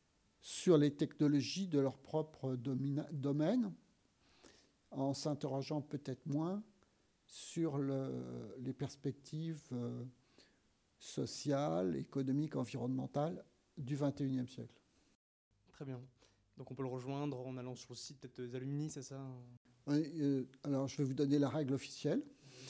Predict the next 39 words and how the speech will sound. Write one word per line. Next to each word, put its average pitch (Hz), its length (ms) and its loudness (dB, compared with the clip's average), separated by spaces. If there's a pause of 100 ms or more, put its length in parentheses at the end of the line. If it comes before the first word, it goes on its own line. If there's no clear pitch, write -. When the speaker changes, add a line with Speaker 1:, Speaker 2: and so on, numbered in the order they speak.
(120)
Speaker 2:
c'est 151 160 -14 (420)
Speaker 1:
C'est - 260 4
membre, 147 520 4
euh, 131 440 0
être - 180 -4
membre 135 500 0
de, 120 400 -4
de 120 440 -6
C - 200 -6
S 113 200 -4
A, 175 80 2 (380)
hein, - 60 -8
Speaker 2:
D'accord. 277 240 -6 (140)
Speaker 1:
Centrale 127 400 -4
Supélec 127 420 -6
Alumni. 120 420 0 (560)
Et 131 40 0
à 131 60 0
partir 143 360 2
de 131 80 0
ce - 160 -6
moment-là, 139 520 2 (500)
euh, 123 360 0 (120)
quand, 131 440 2
euh, 120 240 2
vous 117 100 -10
payez 156 280 2
votre 123 200 -2
cotisation, 131 840 -2
on 160 120 -6
vous 120 140 -4
demande, 131 360 0
euh, 123 420 -4
à 127 40 -8
quel 135 200 -2
groupement 135 460 0
vous 127 120 -4
voulez 117 200 -2
rejoindre. 131 480 -2